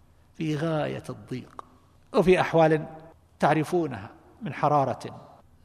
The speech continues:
تفوح لكثرة من يطرقها، والمياه الجارية فيها ونحو ذلك. الآن الإنسان في بيته يذهب متى شاء في مكان واسع، أليس هذا للجميع؟ لكن الإنسان لا يعرف نعمة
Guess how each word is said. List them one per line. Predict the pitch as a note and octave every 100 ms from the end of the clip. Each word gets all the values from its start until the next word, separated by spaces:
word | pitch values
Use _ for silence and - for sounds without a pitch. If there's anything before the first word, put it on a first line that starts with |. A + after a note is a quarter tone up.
| _
تفوح | F#3+ E3+ D#3+ -
لكثرة | B2 D3 - B2 - - - - _ _ D#3
من | C#3+
يطرقها، | B2 - D#3 C#3+ G2+ G2 - - _ _ _ -
والمياه | D3+ C#3 D#3 C#3
الجارية | C3+ D3 C3+ B2+ B2
فيها | - D3+ C3 G#2+ G2 F3
ونحو | F3+ - F3+
ذلك. | G3 E3+ A#2 - - - - _ _ _ -
الآن | F3+ C3+ C3+ C3
الإنسان | A#2+ A2 C3+ A#2
في | - A2+
بيته | A2+ - A2 C3+ - _ _ _ -
يذهب | D#3 B2 A2+ A2 C#3+
متى | - F3 D#3+
شاء | - D#3+ B2+ - - - _
في | C3
مكان | B2+ - C3 C3
واسع، | D#3 F3 - F#2 - - - _ _ _ _ -
أليس | A3 G#3+ G3
هذا | F3 D3+
للجميع؟ | C#3 A#2+ A2+ G#2+ A2+ - - - - _ _ _ -
لكن | E3
الإنسان | E3+ - D3
لا | C#3+
يعرف | C3 A#2
نعمة | B2 G#2+ G#2+